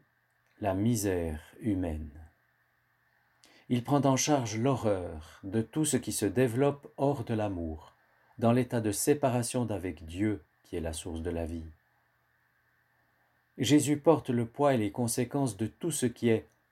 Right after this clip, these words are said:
hors de sens, parce que développé hors de l'alliance avec Dieu, en opposition à lui. La part de souffrance que nous pouvons alors connaître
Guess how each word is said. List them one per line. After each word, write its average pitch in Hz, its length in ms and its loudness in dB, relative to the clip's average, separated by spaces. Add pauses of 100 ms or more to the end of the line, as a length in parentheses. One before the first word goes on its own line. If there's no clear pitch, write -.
(200)
hors 135 380 4
de 110 120 2
sens, 135 680 -6 (920)
parce - 240 -4
que 113 100 -2
développé 107 720 0
hors 135 360 0
de 101 100 -4
l'alliance 110 520 0
avec 90 300 -4
Dieu, 90 300 -8 (440)
en 101 200 0
opposition 98 720 -2
à 80 80 -2
lui. 80 240 -6 (2000)
La 104 160 2
part 101 240 4
de 101 100 -2
souffrance - 760 -4 (600)
que 113 100 0
nous 110 120 4
pouvons 117 300 0
alors 104 260 0
connaître 104 580 -6